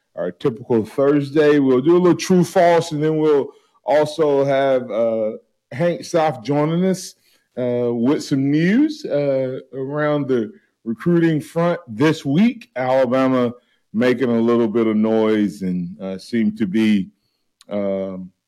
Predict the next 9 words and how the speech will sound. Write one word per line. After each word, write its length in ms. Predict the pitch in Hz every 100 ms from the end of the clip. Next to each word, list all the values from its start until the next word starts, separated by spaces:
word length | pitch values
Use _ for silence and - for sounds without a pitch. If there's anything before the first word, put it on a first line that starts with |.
| _ -
restocking, 1080 | 101 127 - - 127 120 120 - 117 113
overstocking. 1120 | 90 113 113 113 - - 120 117 - 117 110 107
I'm 120 | 107
not 220 | 110 -
sure 260 | - 123 113
which 300 | 113 110 123
one 240 | 123 117
it 140 | 104
is, 420 | 113 117 117 113